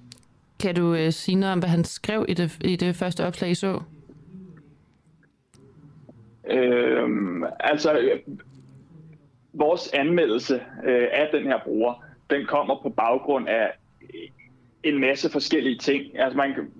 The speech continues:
Speaker 2: øh, man kan sige, i virkeligheden så er det et digitalt puslespil. Altså, der var flere forskellige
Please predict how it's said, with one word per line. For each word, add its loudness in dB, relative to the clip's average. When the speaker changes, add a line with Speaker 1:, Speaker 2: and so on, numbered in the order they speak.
Speaker 2:
øh, 0
man 0
kan -8
sige, 2
i 0
virkeligheden 2
så 0
er 2
det 2
et -4
digitalt 0
puslespil. -2
Altså, 0
der 2
var -2
flere 2
forskellige -2